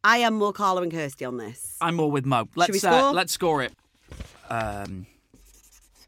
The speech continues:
Speaker 2: okay.
Speaker 1: Three,
Speaker 2: Three,
Speaker 1: two,
Speaker 2: two, one.
Speaker 1: one.
Speaker 2: Yeah.
Speaker 1: Hmm.
Speaker 2: Yeah.
Speaker 1: Hmm. Yeah, I think that's fair. You've
Speaker 2: Yeah.
Speaker 1: gone five point three. I've gone four.
Speaker 2: Yeah, it's nine point three overall.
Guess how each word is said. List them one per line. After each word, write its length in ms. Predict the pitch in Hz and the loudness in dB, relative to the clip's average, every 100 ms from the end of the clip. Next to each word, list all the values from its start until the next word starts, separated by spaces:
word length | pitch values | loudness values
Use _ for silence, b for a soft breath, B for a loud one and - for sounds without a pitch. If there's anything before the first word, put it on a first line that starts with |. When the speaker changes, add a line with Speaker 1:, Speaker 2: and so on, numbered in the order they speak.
| - - - - - - - - - - - | -20 -20 -20 -20 -20 -20 -20 -20 -20 -6 -2
Speaker 2:
okay. 220 | 226 247 - _ - - - _ - - - - | 0 0 -2 _ -20 -20 -20 _ -20 -20 -20 0
Speaker 1:
Three, 220 | 269 226 | 2 4
Speaker 2:
Three, 220 | 185 208 _ _ - | 2 -2 _ _ -4
Speaker 1:
two, 300 | - 170 180 | 4 4 4
Speaker 2:
two, 80 | 139 _ | 0 _
one. 340 | - 190 196 143 | -2 4 4 4
Speaker 1:
one. 80 | 131 - - - - - - _ _ _ _ _ | -4 -14 -18 -14 -14 -16 -20 _ _ _ _ _
Speaker 2:
Yeah. 320 | 339 339 480 480 | -4 -2 -2 -6
Speaker 1:
Hmm. 40 | 135 _ _ _ _ _ 453 | -12 _ _ _ _ _ -14
Speaker 2:
Yeah. 220 | 453 392 | -10 -4
Speaker 1:
Hmm. 280 | 302 285 190 156 _ - 349 370 | -2 -2 -4 -10 _ -20 -10 -4
Yeah, 120 | 403 | 0
I 100 | 226 | 0
think 160 | - 165 | -2 -10
that's 160 | 156 | -8
fair. 180 | - 175 | -4 -4
You've 120 | 233 | -2
Speaker 2:
Yeah. 60 | 254 | -2
Speaker 1:
gone 120 | 226 | -2
five 240 | 226 208 | 0 0
point 220 | - 185 151 | 0 -8 -6
three. 280 | 165 170 | -4 -2
I've 140 | 202 202 | -2 -4
gone 140 | 196 | -8
four. 380 | 185 320 208 120 - | -8 -6 -6 -6 2
Speaker 2:
Yeah, 260 | 359 180 - | 4 4 0
it's 140 | 269 415 | -10 0
nine 180 | 370 320 | 0 2
point 220 | 269 220 | 0 0
three 240 | 247 220 | 2 4
overall. 600 | 196 156 160 175 269 349 | 6 4 4 4 4 0